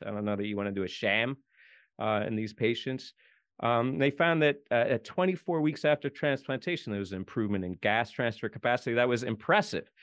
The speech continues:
And remember, these patients are in decline. So in the control group, it was, like, minus twenty percent.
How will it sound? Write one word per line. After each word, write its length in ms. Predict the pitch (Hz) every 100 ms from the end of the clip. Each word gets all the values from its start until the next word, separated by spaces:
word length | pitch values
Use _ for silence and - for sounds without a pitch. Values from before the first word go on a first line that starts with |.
| - -
And 100 | 127
remember, 300 | 147 226 143
these 160 | 151
patients 440 | 160 208 208 160 -
are 60 |
in 220 | 147 151 143
decline. 440 | 139 - 190 113
So 220 | 104 123
in 60 | 113
the 60 | 107
control 480 | 120 110 160 156
group, 200 | 147 156
it 60 | 143
was, 180 | 113 104
like, 200 | 101 95 _ _
minus 560 | 110 104 110 135 160
twenty 300 | - - 156
percent. 460 | 165 165 - 165 175